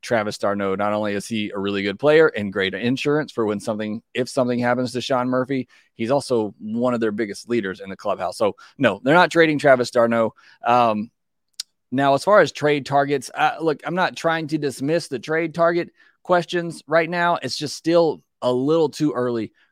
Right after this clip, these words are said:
for me. We'll have plenty of trade talk once we get into July,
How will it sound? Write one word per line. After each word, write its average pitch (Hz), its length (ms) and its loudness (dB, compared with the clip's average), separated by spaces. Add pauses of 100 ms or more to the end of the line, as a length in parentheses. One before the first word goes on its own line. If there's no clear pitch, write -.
for 127 120 -2
me. 113 360 -6
We'll 165 160 0
have 113 280 -6
plenty 170 640 -4
of 117 100 -6
trade 127 320 -4
talk 113 300 -2 (260)
once 127 260 -6
we 135 100 -6
get 127 120 -2
into 120 300 -6
July, 135 460 0